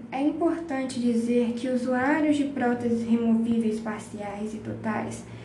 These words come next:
devem realizar a desinfecção, no mínimo uma vez ao dia, com solução aquosa de água sanitária a dez por cento,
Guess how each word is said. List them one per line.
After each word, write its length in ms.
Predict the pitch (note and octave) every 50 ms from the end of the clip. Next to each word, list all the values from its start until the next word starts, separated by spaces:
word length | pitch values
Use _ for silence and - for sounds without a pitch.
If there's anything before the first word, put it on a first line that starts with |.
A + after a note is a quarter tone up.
| - - - -
devem 420 | - B3 B3+ B3+ B3+ C4 B3+ B3+ C4
realizar 540 | C4+ C4+ B3+ C4 B3+ A#3+ A#3+ C4+ C#4+ D4+ D4+
a 40 | D4
desinfecção, 960 | C#4+ C#4 C4+ C4+ - - B3+ B3 - A3+ A3+ A3+ A3+ - - - G3 G3 G3 A3+ A3+ - - - - - - -
no 100 | - C4+
mínimo 380 | C4 C4 B3+ B3+ B3+ B3+ B3 B3 A#3+ B3
uma 320 | C#4+ E4 F#4 F#4+ F#4 D#4
vez 260 | C#4 C4 B3+ B3+ A#3+
ao 120 | A#3 A3+ A3+
dia, 500 | G#3+ A3 - G#3 - G3 G3 G3+ G#3 G#3+
com 200 | A3+ A#3 A3+ A3+
solução 520 | A3+ A3+ A#3+ A#3 A#3 A#3 A#3 A#3 A#3 A#3
aquosa 520 | A3+ A3+ A3+ A3+ G#3+ G3+ G3+ G#3 G#3+ G#3+ G#3+
de 200 | - - - -
água 280 | G3+ A3 A#3 - C#4
sanitária 680 | C4+ - - B3 A#3+ A3+ A3+ A3 G#3+ G3 G3 G3+ G3+ G#3
a 60 | G#3
dez 240 | G3 - G#3 B3 -
por 280 | - - - - A#3 -
cento, 560 | - - - A3 G3 G3 G3+ A3+ A3+ D4 D4+